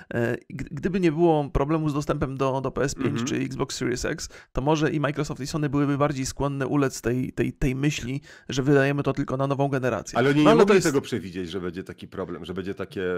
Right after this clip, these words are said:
Speaker 2: taki hype, zapotrzebowanie. Chociaż uważam, że powinni, bo to są specjalne sektory i działy analityków biznesowych.
Speaker 1: No, tam, tam wiele rzeczy się złożyło, na
Speaker 2: No
Speaker 1: przykład
Speaker 2: bo
Speaker 1: to,
Speaker 2: tak.
Speaker 1: że, że, że produkcja konsol była utrudniona ze względu na, na
Speaker 2: Na
Speaker 1: pandemiczną
Speaker 2: koronę.
Speaker 1: sytuację
Speaker 2: Mhm.
Speaker 1: wcześniej.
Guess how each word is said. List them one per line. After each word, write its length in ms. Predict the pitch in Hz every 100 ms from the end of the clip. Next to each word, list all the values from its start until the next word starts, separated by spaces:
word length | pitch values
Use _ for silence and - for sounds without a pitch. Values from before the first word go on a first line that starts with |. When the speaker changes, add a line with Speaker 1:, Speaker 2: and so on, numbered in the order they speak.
| 82
Speaker 2:
taki 220 | - 90 87
hype, 240 | 101 85
zapotrzebowanie. 840 | 95 92 87 - 87 85 85 78
Chociaż 340 | 87 101 113 - - -
uważam, 360 | 104 117 135
że 160 | 110 135
powinni, 540 | 123 147 151 143 104
bo 140 | 95 101
to 140 | 117
są 180 | 110 123
specjalne 500 | - 113 131 120 117
sektory 440 | 120 113 120 120
i 40 | 135
działy 340 | 151 120 92 - _ - - -
analityków 640 | 113 120 123 139 - 90
biznesowych. 640 | 90 95 90 95 78 - _ _ -
Speaker 1:
No, 140 | - 240
tam, 200 | 208 208
tam 160 | 196
wiele 240 | 208 196 190
rzeczy 220 | 190 180
się 160 | 170
złożyło, 520 | 143 151 143 147 143 139
na 40 | 147
Speaker 2:
No 160 | 147
Speaker 1:
przykład 240 | 143 143 139
Speaker 2:
bo 60 |
Speaker 1:
to, 60 | 120
Speaker 2:
tak. 80 | 147
Speaker 1:
że, 400 | 151 143 139 131
że, 120 | 143 -
że 140 | 156
produkcja 380 | 160 165 170 -
konsol 300 | - 151 156
była 160 | 139 147
utrudniona 600 | 151 156 160 190 170 143
ze 80 | 131
względu 320 | 135 135 139
na, 180 | 135 135
na 60 |
Speaker 2:
Na 60 | 113
Speaker 1:
pandemiczną 300 | 139 117 104
Speaker 2:
koronę. 120 | 92 -
Speaker 1:
sytuację 420 | - 139 135 -
Speaker 2:
Mhm. 60 | -
Speaker 1:
wcześniej. 340 | 131 139